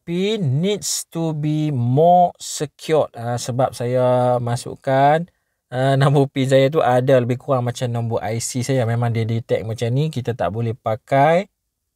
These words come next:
nombor yang ada dalam nombor I C, ya, nombor yang berterutan dalam I C tak boleh pakai. Jadi kena set balik, dia bagi suggestion macam tu. "Do not use single numbers, couplet or triplet." Contohnya dalam kurungan tu.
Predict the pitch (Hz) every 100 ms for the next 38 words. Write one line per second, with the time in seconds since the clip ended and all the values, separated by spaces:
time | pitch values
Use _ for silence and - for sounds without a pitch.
0 | _ 123 123 135 143 165 175 170 143 123
1 | 131 131 127 127 123 117 110 - 120 120
2 | - 131 123 143 123 120 123 123 117 110
3 | 113 120 117 123 113 113 110 160 110 117
4 | 113 - 113 123 143 - 143 143 147 147
5 | - 139 113 151 127 135 135 139 135 127
6 | 131 - 143 135 139 143 117 135 147 160
7 | 139 139 - 139 143 147 143 143 151 156
8 | 160 170 170 - - - - 151 156 -
9 | 127 127 123 - 151 - 123 131 135 127
10 | 120 117 113 120 117 123 175